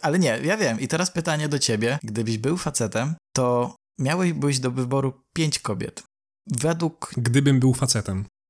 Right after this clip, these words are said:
Speaker 1: Jesteś, jeżeli <laughs> jesteś facetem
Speaker 2: <laughs>
Speaker 1: i masz do wyboru pięć kobiet, które tam stoją i stoi koło ciebie prawdopodobnie twoja partnerka, żona, nie wiem kto,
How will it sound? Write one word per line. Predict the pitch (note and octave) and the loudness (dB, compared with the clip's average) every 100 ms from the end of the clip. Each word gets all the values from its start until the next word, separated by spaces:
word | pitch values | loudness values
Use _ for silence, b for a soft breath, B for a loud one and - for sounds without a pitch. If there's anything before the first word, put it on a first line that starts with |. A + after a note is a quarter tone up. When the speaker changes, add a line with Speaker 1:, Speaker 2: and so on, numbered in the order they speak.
| _ _ _ - G#2 G#2+ | _ _ _ -16 -10 -2
Speaker 1:
Jesteś, | D3 - B2+ | 0 0 0
jeżeli | B2+ C3 G#2+ - | 2 4 2 2
<laughs> | |
jesteś | E3+ - C3+ | 0 0 2
facetem | C3 A#2+ A2+ A#2+ B2+ E3 B B B | 2 2 0 0 0 -2 B B B
Speaker 2:
<laughs> | B B2 B - C3 | B -8 B -4 0
Speaker 1:
i | |
masz | C3+ D#3+ | 2 0
do | C#3+ | 0
wyboru | C3 B2 C3+ C3+ | 0 0 2 0
pięć | B2+ D3 D3+ - | -2 -2 0 0
kobiet, | B2 A2 - | 0 -2 -4
które | - A2+ | -2 -2
tam | A2+ A2 | 0 0
stoją | - A2 G#2 A2 | 0 0 -2 -4
i | A#2 | -2
stoi | - B2+ | -2 -2
koło | D#3+ C#3+ | -2 -2
ciebie | - B2 B2 A2 | -2 -2 -2 -2
prawdopodobnie | - C3+ C3+ B2 A#2+ A#2+ A2+ | -4 -2 -4 -2 -2 0 -2
twoja | A#2 A2 | -2 -2
partnerka, | G2+ A2 A#2 A#2 B2 G#2+ | -2 -6 -4 -4 -4 -4
żona, | G#2+ G#2 | 0 0
nie | G2 G2 | 0 -2
wiem | F#2+ | -4
kto, | - A2 | -4 -4